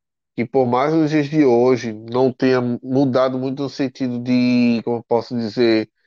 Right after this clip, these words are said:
conflitos internos de jovens, essas coisas, ele pelo menos conseguiu trazer uma coisa com mais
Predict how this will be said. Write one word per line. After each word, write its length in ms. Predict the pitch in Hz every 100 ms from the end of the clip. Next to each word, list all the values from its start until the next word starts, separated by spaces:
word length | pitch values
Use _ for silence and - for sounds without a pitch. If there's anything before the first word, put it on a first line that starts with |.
| _
conflitos 580 | - 240 - 185 185 165
internos 560 | 160 - 131 131 131 131
de 140 | 135
jovens, 540 | - 117 120 123 117
essas 260 | 117 117 107
coisas, 540 | - 117 151 139 117 _ _ _ _ -
ele 220 | 131 143
pelo 260 | 143 156 165
menos 220 | 151 156
conseguiu 580 | - 160 - 175 151 160
trazer 280 | 165 151 151
uma 80 |
coisa 200 | 143 160 143
com 100 | 156
mais 500 | 151 156 165 165